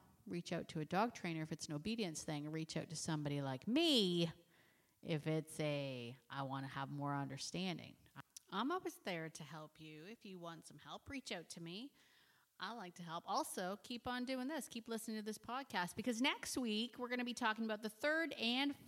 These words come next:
final foundation of relationship block that I like to call the trifecta of relationship. I'm telling you, if you nail this third and final block, if you get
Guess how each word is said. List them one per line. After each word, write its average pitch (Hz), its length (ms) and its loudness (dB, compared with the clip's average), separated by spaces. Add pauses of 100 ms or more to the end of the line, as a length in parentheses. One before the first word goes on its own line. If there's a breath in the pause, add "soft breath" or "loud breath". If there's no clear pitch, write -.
(140)
final 269 1160 4 (460 loud breath)
foundation 226 680 2
of 214 100 -2
relationship 190 580 -4
block 165 600 -2 (540 soft breath)
that 190 280 6
I 262 240 2
like 349 220 2
to 349 80 0
call 214 520 2
the 190 220 2
trifecta 262 1300 -2
of 220 120 -2
relationship. 190 540 0
I'm 254 140 4
telling 370 440 4
you, 370 240 6
if 220 200 -2
you 220 160 6
nail 294 680 6
this 269 280 6 (100)
third 240 260 4
and 233 140 4
final 208 320 4
block, 170 420 -2
if 190 200 -2
you 226 240 2 (140)
get 233 280 0